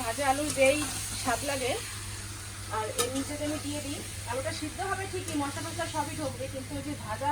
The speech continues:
যে একটা স্বাদ, সেই স্বাদটা কিন্তু পাওয়া যাবে না। কী আর করা যাবে, নুন যেহেতু হয়ে গেছে।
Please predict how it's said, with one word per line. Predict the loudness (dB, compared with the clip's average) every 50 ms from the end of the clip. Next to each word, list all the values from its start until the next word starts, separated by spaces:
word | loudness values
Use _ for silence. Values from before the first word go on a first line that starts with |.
| 2 0
যে | -2 -4
একটা | -4 -4 -6 -4 -2
স্বাদ, | -2 -2 -2 -2 -4 -4
সেই | -4 -4 -2 -2
স্বাদটা | -4 -4 -4 -4 -4 -4
কিন্তু | -4 -4 -4 -4
পাওয়া | -4 -2 -2 -2
যাবে | -4 -4 -6 -6
না। | -6 -6 -6 -6 -6 -8 -6 -6 -6 -6 -6 -6 -6 -6 -8 -8 -8 -6 -6 -6 -8 -8 -8
কী | -6 -4 -4 -4
আর | -4 -4 -4
করা | -4 -4 -4 -4 -4
যাবে, | -4 -4 -6 -6 -6 -8 -8 -8 -8 -8 -8 -8 -8 -6
নুন | -6 -6 -6 -6
যেহেতু | -6 -6 -6 -6 -6 -6
হয়ে | -6 -6 -6 -6 -4
গেছে। | -6 -6 -6 -6